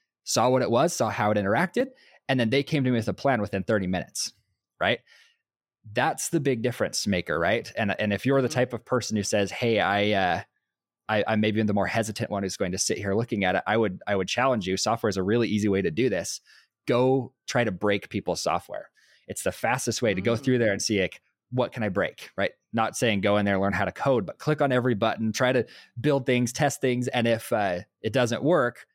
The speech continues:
Speaker 1: that's a good thing. That means you know, you know what the software can do. That is one of the fastest ways to learn how to, what I would consider research, um, and to, to be able to present something to somebody, because you'll learn it so much quicker by just going in and breaking it.
Speaker 2: Yeah, and, and giving it a try as opposed to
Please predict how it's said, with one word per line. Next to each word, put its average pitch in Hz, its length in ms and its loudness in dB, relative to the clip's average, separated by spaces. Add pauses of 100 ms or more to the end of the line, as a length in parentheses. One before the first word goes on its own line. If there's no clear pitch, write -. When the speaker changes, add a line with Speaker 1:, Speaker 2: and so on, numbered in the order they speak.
Speaker 1:
that's 110 140 -6
a 113 60 -2
good 113 180 0
thing. 92 200 -2
That 92 100 -4
means 101 200 -2
you 113 60 0
know, 110 300 4
you 104 100 -2
know 104 100 2
what 101 120 0
the 101 80 -8
software 101 320 -2
can 98 160 -6
do. 107 160 2 (320)
That 131 200 0
is 127 140 -2
one 120 160 0
of 107 60 0
the 90 100 -6
fastest 139 500 -2
ways 151 240 2
to 127 120 0
learn 113 160 2
how 110 180 0 (120)
to, 98 280 0
what 104 140 0
I 104 80 2
would 104 120 0
consider 98 380 -2
research, 147 640 -2 (480)
um, 87 500 0 (220)
and 104 180 -2
to, 92 300 0 (100)
to 107 220 -2
be 104 100 0
able 98 140 -2
to 104 60 -10
present 104 380 -4
something 98 300 -2
to 92 80 -4
somebody, 92 380 0
because 92 340 -4
you'll 101 160 0
learn 131 160 0
it - 100 -10
so - 160 0
much 104 200 -4
quicker 101 280 -2
by 104 140 0
just 95 220 -4
going 90 240 0
in 90 100 -2
and 80 140 -4
breaking 69 340 -6
it. - 80 -18 (640)
Speaker 2:
Yeah, 151 280 -6 (120)
and, 139 240 -12
and 135 180 -12
giving 139 260 -12
it 135 80 -10
a 135 60 -10
try 123 420 -8
as 113 160 -12
opposed 127 340 -10
to 127 320 -12